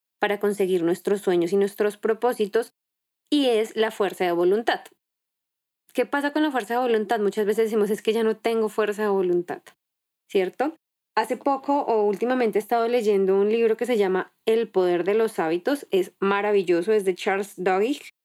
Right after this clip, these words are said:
se los recomiendo un montón, que habla de los hábitos precisamente y entre esas cosas habla de la fuerza de voluntad.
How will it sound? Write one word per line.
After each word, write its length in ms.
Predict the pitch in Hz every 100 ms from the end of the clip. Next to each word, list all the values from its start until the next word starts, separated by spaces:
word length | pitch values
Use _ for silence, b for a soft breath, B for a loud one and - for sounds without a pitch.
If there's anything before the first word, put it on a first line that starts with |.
| _
se 140 | - 208
los 160 | 208
recomiendo 460 | 196 196 202 185 185
un 80 | 196
montón, 500 | 214 208 190 262 - _ _
que 80 | 233
habla 400 | 208 202 208 - - _
de 100 | -
los 200 | 320 370
hábitos 380 | 233 196 202 233
precisamente 640 | 226 233 214 208 220 214 - -
y 200 | 254 254
entre 320 | 240 220 233
esas 240 | 226 226
cosas 420 | - 277 247 247 -
habla 260 | 214 196 185
de 100 | 190
la 120 | 202
fuerza 380 | - 190 175 180
de 100 | 185
voluntad. 540 | 190 226 269 - 196